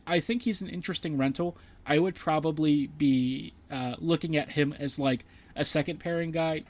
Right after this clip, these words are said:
I think his top pairing days are, are definitely long over, but if you're looking for, like, maybe a number four defender, somebody who can also bring a really nice added right-handed shot on your power play unit, maybe some even strength scoring,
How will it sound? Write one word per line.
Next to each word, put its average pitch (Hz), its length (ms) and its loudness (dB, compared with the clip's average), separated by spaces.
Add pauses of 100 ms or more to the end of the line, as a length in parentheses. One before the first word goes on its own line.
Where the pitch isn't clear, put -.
(140)
I 139 120 0
think 180 180 -4
his 151 160 -2
top - 240 -2
pairing 143 280 0
days 139 340 2
are, 127 200 -2
are 135 120 -4
definitely 143 400 -2
long 131 300 2
over, 131 260 2
but 143 320 2 (400)
if - 160 -2
you're 180 100 -2
looking 226 240 -2
for, 208 160 -2
like, 175 220 -4
maybe 165 220 2
a 143 40 2
number 147 220 0
four 143 240 -2
defender, 135 500 -2 (280)
somebody 160 400 2
who 147 160 2
can 143 160 -4
also 151 380 0
bring 139 360 0 (160)
a 151 60 0
really 147 260 4
nice 135 360 0
added 139 300 0
right-handed 131 460 0
shot 135 300 0 (280)
on 135 300 2
your 135 180 -4
power 160 280 0
play 156 220 -2
unit, 147 340 2 (320)
maybe 139 360 6
some 135 280 0
even 147 240 0
strength 139 260 -2
scoring, 143 400 0